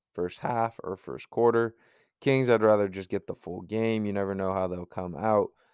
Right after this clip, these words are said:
Um, and the Spurs have come out hot in some of these games. Um, and then the, the, the Nets, I'd honestly lean first quarter, first half.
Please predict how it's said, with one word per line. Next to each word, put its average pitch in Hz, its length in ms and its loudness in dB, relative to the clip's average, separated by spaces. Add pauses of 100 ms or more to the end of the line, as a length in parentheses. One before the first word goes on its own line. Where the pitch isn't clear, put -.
(140)
Um, 90 300 2
and 92 80 -4
the 92 60 -4
Spurs 101 300 2
have 95 260 0
come 92 220 -2
out 90 180 -4
hot 98 320 2
in 95 100 -8
some 92 200 -8
of 87 60 -6
these 85 140 -8
games. 101 340 -6 (500)
Um, 139 360 10
and 151 180 2
then 190 140 4
the, 208 360 6
the, 165 240 6
the 165 340 8
Nets, 175 280 2
I'd 196 140 8
honestly 185 440 6
lean 180 220 0
first 175 220 -2
quarter, 165 160 0
first 160 240 -6
half. 156 180 -2